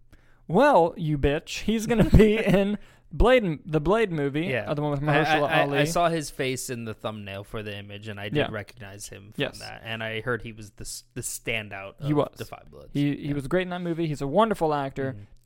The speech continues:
Speaker 1: Delroy Lindo has officially joined the Mahershala Ali Blade film. Um, it's not saying who he's gonna play, although I'm hoping he plays
Speaker 2: Whistler.
Speaker 1: Whistler.
Speaker 2: Mm-hmm.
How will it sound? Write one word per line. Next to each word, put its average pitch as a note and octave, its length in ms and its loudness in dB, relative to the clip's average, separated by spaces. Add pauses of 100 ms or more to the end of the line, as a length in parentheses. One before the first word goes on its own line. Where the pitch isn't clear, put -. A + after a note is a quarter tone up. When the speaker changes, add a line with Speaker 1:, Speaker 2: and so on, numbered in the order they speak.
Speaker 1:
Delroy C4 240 8
Lindo F3 300 0
has C3 140 -4
officially F3 440 -4
joined D#3+ 500 0 (220)
the C#3 200 -10
Mahershala D3+ 480 -2
Ali D3 400 -2
Blade C#3+ 560 -4
film. D#3+ 420 -4 (440)
Um, D3 340 2
it's D3 160 -6
not G3 180 2
saying F#3 260 0
who F3 80 4
he's F3 140 0
gonna D#3 160 -2
play, F3+ 500 -2
although D3 580 0
I'm C#3 340 -4 (120)
hoping D3 800 -4
he D3 220 -6
plays C#3 580 -6 (140)
Speaker 2:
Whistler. A#2 400 -10
Speaker 1:
Whistler. D#3 460 -2 (120)
Speaker 2:
Mm-hmm. A2+ 180 -12